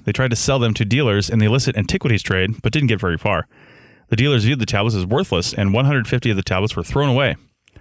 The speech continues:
Once the importance of the tablets were recognized, they were quickly snapped up by museums. There were multiple attempts to locate and acquire more tablets. Between eighteen ninety-one and eighteen ninety-two, British Egyptologist Flinders Petrie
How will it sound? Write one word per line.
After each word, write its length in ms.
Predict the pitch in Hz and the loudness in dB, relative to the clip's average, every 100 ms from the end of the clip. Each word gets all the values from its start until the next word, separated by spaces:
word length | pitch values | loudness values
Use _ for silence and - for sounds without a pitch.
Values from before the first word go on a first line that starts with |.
| - - - _ | -20 -20 -20 _
Once 160 | 123 143 | -2 0
the 80 | 165 | 0
importance 380 | 120 135 127 120 | 0 0 0 0
of 80 | |
the 60 | 104 | -2
tablets 360 | - 95 107 - | 0 0 0 0
were 80 | |
recognized, 720 | 98 107 98 90 92 - - | 0 0 0 0 0 -2 -4
they 80 | - | -2
were 100 | 101 | -2
quickly 300 | 98 143 120 | -2 -2 0
snapped 360 | 101 - 120 - | 0 0 0 -2
up 120 | 110 | 0
by 100 | 107 | 0
museums. 560 | 104 95 104 85 - - - _ _ _ | 2 2 0 0 -4 -8 -16 _ _ _
There 120 | 113 | 0
were 160 | 107 104 | 2 2
multiple 400 | 101 131 - 110 | 2 0 0 -2
attempts 300 | - 101 107 | 0 -2 0
to 100 | 98 | 0
locate 380 | 101 110 110 95 | 0 2 0 0
and 100 | 98 | -2
acquire 320 | - 98 92 | 0 0 0
more 180 | 92 131 | 0 0
tablets. 460 | 95 82 - - - - - - _ _ | -2 -4 -6 -10 -14 -20 -20 -20 _ _
Between 280 | 123 131 127 | 0 2 2
eighteen 280 | 151 160 175 | 0 0 0
ninety-one 360 | 151 135 127 | 2 2 2
and 80 | 127 | 2
eighteen 240 | 127 120 117 | 0 0 2
ninety-two, 600 | 107 101 - 165 110 113 - | 2 0 0 2 2 -2 -2
British 260 | 123 139 131 | 0 0 0
Egyptologist 580 | 110 101 110 104 104 - | -2 0 0 2 0 0
Flinders 340 | 131 113 101 | 0 2 0
Petrie 460 | - 170 - 92 | -2 -2 0 0